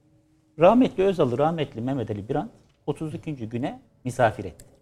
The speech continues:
Canlı yayında böyle doksan bir seçimlerinde öncesi ya da o tarihler. Cumhurbaşkanı olmuş ama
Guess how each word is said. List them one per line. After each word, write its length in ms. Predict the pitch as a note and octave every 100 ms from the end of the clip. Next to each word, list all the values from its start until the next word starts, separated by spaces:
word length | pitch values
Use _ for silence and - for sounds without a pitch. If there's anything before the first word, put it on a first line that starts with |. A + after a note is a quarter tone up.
| _ _ _ _ -
Canlı 280 | G#3 C3 G#2+
yayında 340 | G2+ C3+ F3
böyle 220 | A#2 A#2+
doksan 380 | D3 - A#2 G#2
bir 60 | F#2
seçimlerinde 720 | G2+ - F#2+ F#2 C3+ F#3 B3 _ _ _ _ _ _ _ _ _ _ _ _ _ _ _ _
öncesi 540 | D#3 A#2+ G#2 - F#3+ A#3+ _ -
ya 80 | D#3+
da 40 |
o 80 | E3+
tarihler. 480 | C3 G#2+ F2 - A2+
Cumhurbaşkanı 520 | - E3 C#3+ C3+ D3+ C#3
olmuş 340 | C3 C#3+ -
ama 120 | E2+